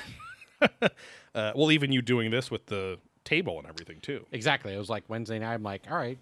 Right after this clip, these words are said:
Speaker 2: we're, we're not gonna record," so I'm like,
Speaker 1: Yeah.
Speaker 2: "I'm gonna do something productive."
Speaker 1: Mm-hmm.
Speaker 2: So, uh, I smoked a whole brisket that
Speaker 1: Mm-hmm.
Speaker 2: morning into the night, and then, uh, yeah,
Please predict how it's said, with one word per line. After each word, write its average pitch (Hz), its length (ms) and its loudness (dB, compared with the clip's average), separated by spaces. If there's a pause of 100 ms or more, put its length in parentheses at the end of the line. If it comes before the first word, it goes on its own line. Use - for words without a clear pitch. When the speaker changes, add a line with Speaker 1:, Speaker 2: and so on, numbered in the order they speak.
Speaker 2:
we're, 117 200 -4
we're 123 200 0
not 107 220 2
gonna 127 140 0
record," 113 340 -2
so - 100 -6
I'm 104 60 -2
like, 95 140 -2
Speaker 1:
Yeah. 87 60 -4
Speaker 2:
"I'm 104 60 -2
gonna 113 200 0
do 110 120 0
something 113 460 -6
productive." 82 560 -12
Speaker 1:
Mm-hmm. 95 140 -8
Speaker 2:
So, 80 400 -6 (480)
uh, 85 340 -4
I 90 140 -8
smoked 113 340 -6
a 101 40 -4
whole 123 240 -2
brisket 113 520 -6
that 113 200 -4
Speaker 1:
Mm-hmm. 98 120 -6
Speaker 2:
morning 92 400 -6
into 92 300 -12
the 120 100 -6
night, 87 480 -10 (180)
and 95 160 -6
then, 92 340 -6
uh, 76 760 -12 (1000)
yeah, 113 160 -2